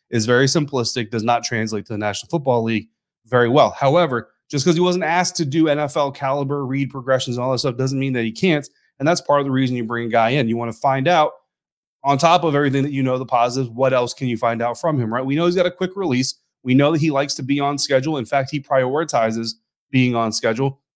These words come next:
But at the same time, if you call a long developing route, he's patient enough. He doesn't really panic, uh, in the pocket too much, and he'll capitalize with his athleticism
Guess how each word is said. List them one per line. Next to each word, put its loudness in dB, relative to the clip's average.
But 4
at -2
the -2
same 0
time, 2
if -4
you 0
call 2
a -2
long 2
developing -2
route, -2
he's -4
patient -2
enough. 0
He -6
doesn't -4
really -6
panic, -6
uh, 4
in 4
the 4
pocket 2
too 0
much, 0
and 4
he'll 4
capitalize 0
with -8
his -2
athleticism -2